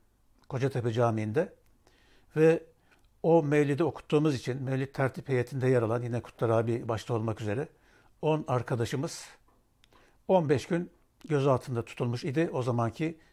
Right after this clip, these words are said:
Devlet Güvenlik Mahkemesi savcısının, e, işin içine girmesiyle. Ve sonra ne oldu? O kişi emekli oldu, o savcı.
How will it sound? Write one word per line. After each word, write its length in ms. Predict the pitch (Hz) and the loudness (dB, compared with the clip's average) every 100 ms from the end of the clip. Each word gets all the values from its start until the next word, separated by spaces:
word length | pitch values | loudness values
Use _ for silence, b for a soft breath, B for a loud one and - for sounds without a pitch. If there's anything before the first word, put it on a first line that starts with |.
| b | b
Devlet 300 | 123 123 127 | -2 -2 -2
Güvenlik 480 | 131 117 127 - - | -2 -4 -4 -10 -12
Mahkemesi 720 | 143 107 135 110 - 160 156 - b - | -10 -8 -6 -6 -4 -6 -6 -10 b -6
savcısının, 680 | 139 113 117 131 127 160 - b b b b - | 0 0 0 -4 -4 -4 -10 b b b b -8
e, 340 | 123 117 113 113 - _ _ _ _ _ - | -4 -2 -4 -6 -18 _ _ _ _ _ -10
işin 180 | - 123 | -4 -4
içine 240 | - 143 | -2 -4
girmesiyle. 600 | 123 113 110 - 101 87 _ _ _ _ b b b b _ b b b b b - | -2 -2 -2 -4 -6 -6 _ _ _ _ b b b b _ b b b b b -2
Ve 300 | 180 185 185 - | 4 4 2 -2
sonra 340 | - 185 180 | 6 8 10
ne 120 | 180 | 8
oldu? 400 | 185 143 185 202 - _ _ _ - | 6 6 2 -2 -12 _ _ _ -2
O 100 | 180 | -2
kişi 200 | - 185 | 2 2
emekli 320 | 170 123 180 | 4 4 8
oldu, 260 | 170 110 123 | 8 8 2
o 120 | 123 | -2
savcı. 440 | - 110 98 170 | 0 -2 -2 -8